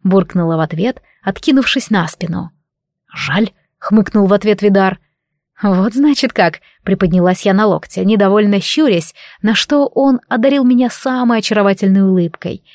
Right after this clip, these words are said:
демонстрируя ровный ряд белоснежных зубов. «Ничего, я подожду, пока моя слабая женщина отдохнет», —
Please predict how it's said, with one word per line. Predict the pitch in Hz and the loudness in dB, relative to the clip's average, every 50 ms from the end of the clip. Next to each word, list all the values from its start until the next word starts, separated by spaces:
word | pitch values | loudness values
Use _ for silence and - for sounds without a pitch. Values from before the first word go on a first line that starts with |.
| _ _ - | _ _ -2
демонстрируя | 185 190 185 185 180 - - - 185 202 233 247 254 254 254 254 | 0 2 2 2 2 0 -2 -2 0 2 2 2 2 2 2 2
ровный | 226 202 196 202 220 247 262 | 2 2 0 2 2 2 2
ряд | 233 208 214 220 | 2 0 0 0
белоснежных | 220 214 240 240 240 196 - - 226 220 202 196 233 233 233 | 0 0 0 0 0 -2 -2 -2 0 0 2 2 0 0 0
зубов. | 214 254 247 208 175 - - 185 - - - _ _ _ _ _ _ _ _ _ _ _ _ _ _ _ | 0 0 0 0 -2 -4 -6 -8 -12 -18 -20 _ _ _ _ _ _ _ _ _ _ _ _ _ _ _
«Ничего, | 143 143 139 - - 139 160 208 226 196 - - | -14 -8 -8 -6 -6 -2 -2 -2 -2 -2 -4 -8
я | 170 143 151 | -10 -8 -6
подожду, | - 170 190 190 180 190 240 254 | -2 -2 0 0 0 0 0 0
пока | - 233 220 - 220 208 | 0 -2 -2 0 0 0
моя | 208 208 208 202 196 | 2 2 0 0 0
слабая | - - 202 202 202 196 185 170 | -2 -2 0 0 2 2 0 0
женщина | 175 202 208 180 - 196 185 185 190 - - | 0 0 0 0 0 0 0 0 0 -2 -4
отдохнет», — | 180 180 185 185 180 - - - 180 175 - - - - | -4 -2 -2 -2 -2 -2 -4 -4 -4 -4 -4 -8 -12 -18